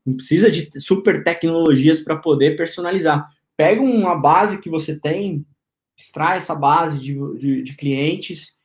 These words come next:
e começa a testar com ela, né? Um setor, um, uma base de prospecção, você tá testando e mostra casos de sucesso pra ela, né? Mas toma cuidado, né? Porque, assim,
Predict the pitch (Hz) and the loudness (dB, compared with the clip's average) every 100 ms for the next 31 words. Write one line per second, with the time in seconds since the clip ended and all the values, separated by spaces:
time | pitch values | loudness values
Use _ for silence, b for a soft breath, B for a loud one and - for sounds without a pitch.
0 | _ _ 147 165 165 185 214 220 - 220 | _ _ -6 -2 -2 -4 -6 -4 -2 -2
1 | 254 220 190 202 165 147 156 156 156 175 | 0 0 2 2 2 2 2 0 -2 -6
2 | 170 165 170 190 151 156 180 175 180 165 | -2 0 4 4 2 0 -4 -6 -10 -4
3 | 156 160 151 160 160 147 147 165 - 156 | 2 4 6 4 4 -2 -4 -8 -2 -2
4 | 147 - 156 185 147 - _ _ - 139 | -2 -2 0 0 -4 -8 _ _ -10 -6
5 | 156 151 151 147 147 151 147 196 165 151 | -2 -2 0 -2 -2 0 0 2 0 0
6 | - 180 - 151 160 156 147 - _ _ | -2 -8 0 2 2 2 -2 -6 _ _
7 | _ _ 147 147 156 160 151 - 190 170 | _ _ -6 -6 -4 -2 -2 -2 0 2
8 | 139 127 131 131 - _ _ B B B | 2 0 -2 -4 -8 _ _ B B B
9 | B B B 214 214 226 240 254 302 226 | B B B 0 2 4 4 4 4 6
10 | 147 131 131 127 131 - 147 147 147 139 | 6 4 4 4 2 -2 -2 -2 -2 0
11 | 131 131 | 0 -2